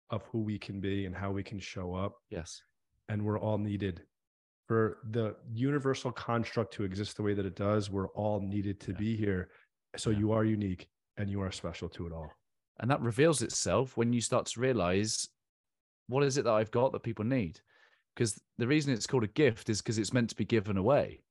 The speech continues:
Speaker 1: Hmm.
Speaker 2: And I think one of the greatest things that we can give our children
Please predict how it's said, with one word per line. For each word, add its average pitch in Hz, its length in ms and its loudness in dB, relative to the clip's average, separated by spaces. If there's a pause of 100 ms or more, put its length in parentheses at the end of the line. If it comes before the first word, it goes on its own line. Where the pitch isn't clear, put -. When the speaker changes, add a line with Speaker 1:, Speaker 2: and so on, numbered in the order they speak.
(240)
Speaker 1:
Hmm. 104 200 -8 (1400)
Speaker 2:
And 110 80 4
I 107 60 6
think 123 300 2
one 131 180 4
of 120 40 0
the 117 80 2
greatest 131 760 0
things 117 280 2
that 110 100 -2
we 113 160 2
can 110 180 -4
give 98 220 0
our 95 120 2
children 120 560 0